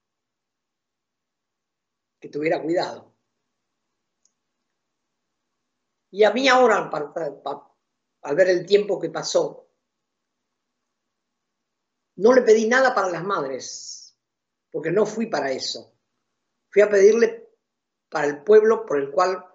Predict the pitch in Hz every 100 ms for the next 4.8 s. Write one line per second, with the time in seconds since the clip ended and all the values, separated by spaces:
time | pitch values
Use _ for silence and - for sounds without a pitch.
0 | _ _ _ _ _ 160 160 180 156 226
1 | 220 160 151 160 143 196 - 196 143 143
2 | 143 170 202 135 - _ _ _ 170 156
3 | 185 - 185 - 143 - 131 - _ -
4 | 165 165 - 135 120 180 117